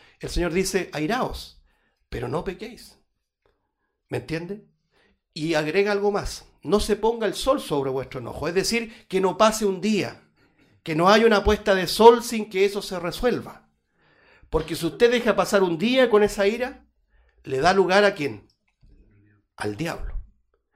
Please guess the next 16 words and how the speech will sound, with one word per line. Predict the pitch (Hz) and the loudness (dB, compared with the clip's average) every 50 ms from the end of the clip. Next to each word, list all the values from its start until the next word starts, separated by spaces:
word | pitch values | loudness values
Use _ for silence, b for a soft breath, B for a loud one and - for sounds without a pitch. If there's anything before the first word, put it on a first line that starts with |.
| b b b b b | b b b b b
De | - 147 | -8 -4
la | 160 190 | -2 0
misma | 220 269 277 269 | 0 0 0 0
manera, | 240 226 226 226 220 214 | 2 2 2 2 2 2
Pablo | 202 202 202 196 | 2 2 2 2
le | 190 175 | 0 -2
dice | 175 185 - 180 | -4 -8 -10 -12
a | |
los | 160 156 | -12 -12
corintios | 160 160 160 170 170 165 - 170 165 156 156 - - _ _ _ _ _ _ _ _ | -10 -10 -10 -10 -10 -10 -8 -8 -8 -8 -10 -14 -20 _ _ _ _ _ _ _ _
que | - 131 | -10 -8
no | 131 160 160 | -6 -6 -4
gane | 151 175 202 208 170 | -4 -4 -4 -4 -4
ventaja | 127 123 117 120 - 139 131 - 131 | -4 -6 -8 -10 -10 -8 -8 -8 -8
a | |
Satanás | - - 123 - 131 127 151 175 180 - - b | -10 -10 -10 -8 -6 -4 -4 -4 -6 -6 -12 b